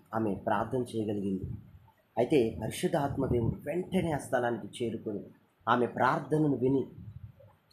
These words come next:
ఆమెను ముద్దు పెట్టుకొని అతన్ని విడిచిపెట్టమని చెప్పినప్పుడు మరుసటి దినమే వారిని విడిచిపెట్టినప్పుడు ఆమె ఓన్గా సేవ నిమిత్తం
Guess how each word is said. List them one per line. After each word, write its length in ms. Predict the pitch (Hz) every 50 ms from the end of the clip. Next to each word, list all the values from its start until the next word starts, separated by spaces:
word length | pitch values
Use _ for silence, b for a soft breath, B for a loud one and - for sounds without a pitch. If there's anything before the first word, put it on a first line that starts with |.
| -
ఆమెను 240 | 110 113 113 110 110
ముద్దు 280 | 104 104 110 107 - 156
పెట్టుకొని 680 | 151 151 139 - - - 147 143 127 107 104 113 123 - - - - - - _ _ _ _ -
అతన్ని 280 | 110 - 117 107 104
విడిచిపెట్టమని 840 | 98 104 101 - - 151 147 - 139 - - 120 113 113 113 113 104 - - - - _ _ _ _ _ -
చెప్పినప్పుడు 800 | 113 - - 113 107 101 101 - 127 123 120 104 101 113 127 - - - - - - - - - - - - - - - - - - - - - - - - - - - - - - - - - - - - - - - - - - - 127
మరుసటి 380 | 143 170 170 - - - -
దినమే 460 | 147 143 135 139 139 135 117 - - - - - - - - - - - - - - - - - - -
వారిని 280 | 113 110 104 104 104
విడిచిపెట్టినప్పుడు 880 | 98 110 117 - - - - 143 - - 117 113 107 - 117 139 156 151 - -
ఆమె 320 | 110 107 107 101 92 78 - - - 104
ఓన్గా 600 | 113 123 143 165 175 151 165 135 107 - - - - - - - - - - - - - - - - - -
సేవ 220 | 127 120 120 120
నిమిత్తం 480 | 123 120 113 117 113 - - 135 143